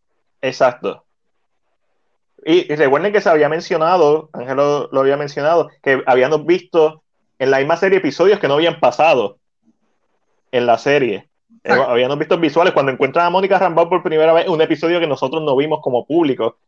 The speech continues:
Speaker 1: pero la gente que estaba en Source lo llegó a ver. So, sabemos que, y sabemos que esto lleva una o dos semanas pasando. Eh, todo ese principio de viajando por las memorias de Wanda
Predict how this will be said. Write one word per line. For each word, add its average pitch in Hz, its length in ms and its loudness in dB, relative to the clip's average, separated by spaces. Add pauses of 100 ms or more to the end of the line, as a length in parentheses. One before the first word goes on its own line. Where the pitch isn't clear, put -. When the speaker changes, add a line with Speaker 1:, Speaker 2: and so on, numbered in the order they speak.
(120)
Speaker 1:
pero 123 180 4
la 117 140 4
gente 117 220 -4
que 139 80 0
estaba 143 680 2 (220)
en 135 400 -4
Source 180 500 0 (100)
lo 127 120 0
llegó 117 220 4
a 135 60 6
ver. 131 340 2 (580)
So, 123 500 2 (140)
sabemos 127 420 0
que, 165 320 4
y 127 140 -2
sabemos 127 300 -2
que 143 100 0
esto 156 220 0
lleva 151 360 2
una 135 220 0
o - 20 2
dos 131 160 0
semanas 123 380 0
pasando. 117 580 -2 (640)
Eh, 123 680 2 (640)
todo 143 500 2
ese 160 560 0
principio 123 920 -4 (380)
de 107 840 -2
viajando 113 380 -2
por 139 120 2
las 135 120 4
memorias 127 540 0
de 120 240 0
Wanda 113 720 -4